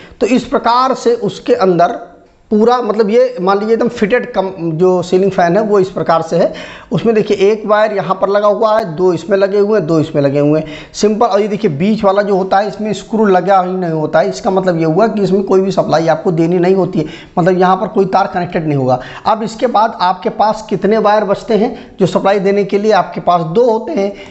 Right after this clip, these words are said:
एक आपका face होता है और आप, आपका एक neutral होता है। तो यहाँ पर सिंपल आप फेस दे दीजिए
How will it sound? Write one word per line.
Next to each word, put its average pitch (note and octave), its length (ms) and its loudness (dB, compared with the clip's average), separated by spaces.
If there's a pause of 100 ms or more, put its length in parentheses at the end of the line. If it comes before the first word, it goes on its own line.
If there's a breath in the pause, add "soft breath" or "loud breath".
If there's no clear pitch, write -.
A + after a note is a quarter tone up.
(160 loud breath)
एक F#3 200 2
आपका G3 220 0
face A3+ 340 0
होता G#3+ 220 0
है G3 140 4
और E3+ 140 4
आप, D#3+ 240 0
आपका D#3 320 0
एक D#3 300 -2
neutral F#3 320 4
होता G#3 240 2
है। F3+ 320 -8 (100)
तो F3 80 -4
यहाँ F#3+ 320 0
पर G#3+ 160 0
सिंपल F#3+ 360 0
आप E3+ 240 0
फेस A3 180 0
दे A3+ 140 0
दीजिए A3+ 460 -2